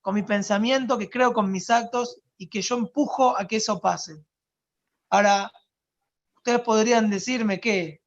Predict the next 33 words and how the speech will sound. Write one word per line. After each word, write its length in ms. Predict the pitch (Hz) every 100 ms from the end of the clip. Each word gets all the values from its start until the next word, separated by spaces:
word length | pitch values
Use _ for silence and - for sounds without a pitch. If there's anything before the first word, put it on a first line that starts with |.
| _
es 100 | -
el 100 | 208
maravilloso 580 | 190 190 196 214 214 214
mundo 300 | 220 226 214
de 140 | 190
Joseph 260 | 196 208 - _ _ _ _ _ _ _ _ _ _ _ _ _ _ - 214 175
Jalá. 340 | 180 190 220 220 _ _ _
No, 500 | 214 277 277 269 339 _ _ _
pero 200 | 208 208
tiene 220 | 196 240
que 100 | 220
ver 220 | 208 214 214
con 180 | 202
eso. 280 | 185 160 165
O 540 | 156 _ _ _ _ -
sea, 360 | 220 202 185
no 180 | 190 240
necesariamente 840 | 311 247 233 262 233 233 247 220 226
es 160 | 208
un 80 | 214
mundo, 500 | 214 240 226 208 196 - _ _ _ -
eh, 480 | 185 185 180 185 _
imposible, 880 | 196 185 196 - 262 233 202 196 - _ _ -
pero 160 | 208
tiene 200 | 202 262
que 100 | 240
ver 140 | 226 240
con, 260 | 226 208 _
con 160 | - 202
los 140 | 196
imposibles. 440 | 190 190 185 220 185
Tiene 200 | 240 226
que, 140 | -